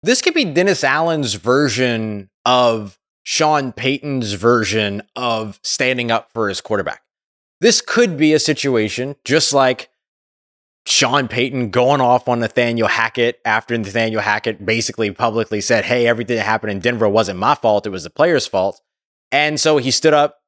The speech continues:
and kinda took the brunt and, you know, w-, showed his quarterback some support.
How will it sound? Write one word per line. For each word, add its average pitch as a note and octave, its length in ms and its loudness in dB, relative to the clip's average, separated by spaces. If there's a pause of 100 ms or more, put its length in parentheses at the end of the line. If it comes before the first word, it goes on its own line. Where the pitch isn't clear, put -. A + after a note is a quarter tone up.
(140)
and C#3+ 320 0
kinda C3+ 400 4 (120)
took D#3 220 0
the D3 100 0
brunt C#3+ 320 2
and, C#3 340 -2
you C#3 100 0
know, C3+ 160 2 (100)
w-, A#2 200 -12 (120)
showed C3+ 320 2
his C3+ 160 -2
quarterback C#3+ 480 0
some D3+ 160 -6
support. A#3 380 0